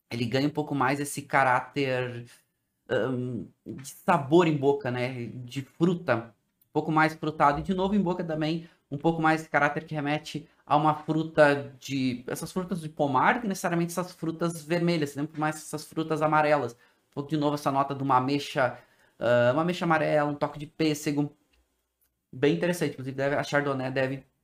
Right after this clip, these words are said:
tá contribuindo bastante com essa característica. E tem um bom volume de boca, tem uma boa intensidade de boca, né? Tem uma característica bem interessante em boca, bem agradável, inclusive, né?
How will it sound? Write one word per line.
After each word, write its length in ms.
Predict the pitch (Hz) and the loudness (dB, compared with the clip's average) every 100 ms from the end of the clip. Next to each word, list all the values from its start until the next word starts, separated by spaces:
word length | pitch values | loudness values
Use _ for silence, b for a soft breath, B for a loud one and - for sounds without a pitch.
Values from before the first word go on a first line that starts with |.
| _ _ _ _ _ _ | _ _ _ _ _ _
tá 120 | 120 | -4
contribuindo 420 | 131 127 123 135 | -4 -2 -2 0
bastante 400 | 127 139 - 127 | 0 0 -2 -6
com 60 | 127 | -8
essa 100 | - | -6
característica. 580 | 131 127 - 139 110 - _ _ - | -2 -2 -2 -4 -6 -12 _ _ -8
E 80 | 170 | 0
tem 160 | 202 | 2
um 60 | 214 | 6
bom 180 | 208 208 | 6 6
volume 260 | 208 214 | 6 4
de 80 | 214 | 2
boca, 300 | 196 208 208 | 4 2 2
tem 80 | 147 | -2
uma 100 | 151 | -2
boa 220 | 135 156 | 0 -2
intensidade 1080 | 165 170 170 165 185 151 147 160 131 123 120 _ _ _ | -2 -2 -2 -2 -6 2 6 6 4 -2 -14 _ _ _
de 60 | 131 | -6
boca, 420 | 127 120 113 107 - _ | 0 0 0 -10 -16 _
né? 240 | - 123 | -6 -6
Tem 140 | 123 123 | -6 -8
uma 200 | 131 127 _ _ _ _ _ _ _ | -8 -10 _ _ _ _ _ _ _
característica 520 | 127 - 127 139 143 | -6 -4 -8 -6 -6
bem 160 | 123 139 | -4 -4
interessante 640 | 147 143 147 120 131 - _ _ _ _ _ _ _ _ _ _ _ | -2 -4 -2 -4 -4 -8 _ _ _ _ _ _ _ _ _ _ _
em 120 | 120 | -2
boca, 340 | 113 117 - 147 b b b b b | 2 0 0 -8 b b b b b
bem 200 | 123 156 | 2 4
agradável, 560 | 165 196 165 151 156 160 | 6 4 6 6 6 2
inclusive, 520 | 165 180 151 120 - _ _ - | -2 -4 -4 -6 -10 _ _ -6
né? 240 | 107 147 | -4 -4